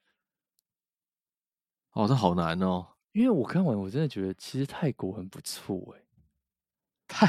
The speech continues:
Speaker 2: 蛮想去的，就是它
Speaker 1: <laughs> 你这个
Speaker 2: 消费
Speaker 1: 感觉相当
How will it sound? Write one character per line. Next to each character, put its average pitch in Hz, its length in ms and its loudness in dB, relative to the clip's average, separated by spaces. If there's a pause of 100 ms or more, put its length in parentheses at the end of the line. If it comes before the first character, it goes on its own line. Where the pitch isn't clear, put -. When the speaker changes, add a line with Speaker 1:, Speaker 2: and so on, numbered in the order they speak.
Speaker 2:
蛮 107 100 -4
想 104 300 -6
去 - 300 -6
的， 101 160 -4
就 - 200 0
是 196 80 -4
它 - 100 -16
Speaker 1:
<laughs> - 240 4
你 214 120 10
这 202 80 8
个 180 100 10
Speaker 2:
消 214 140 6
费 262 300 -6
Speaker 1:
感 104 160 10
觉 123 240 12
相 127 260 6
当 127 160 6